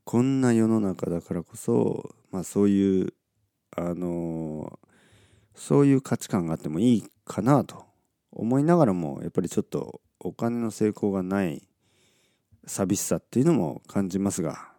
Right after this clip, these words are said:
まあ、いいでしょう。僕はまあ十分だと思いますね。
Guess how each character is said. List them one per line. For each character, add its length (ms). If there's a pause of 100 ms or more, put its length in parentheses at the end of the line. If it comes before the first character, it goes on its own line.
ま 140
あ、 160 (680)
い 140
い 20
で 100
し 100
ょ 40
う。 120
僕 220
は 100
ま 140
あ 40
十 240
分 180
だ 100
と 140 (260)
思 220
い 40
ま 120
す 120
ね。 180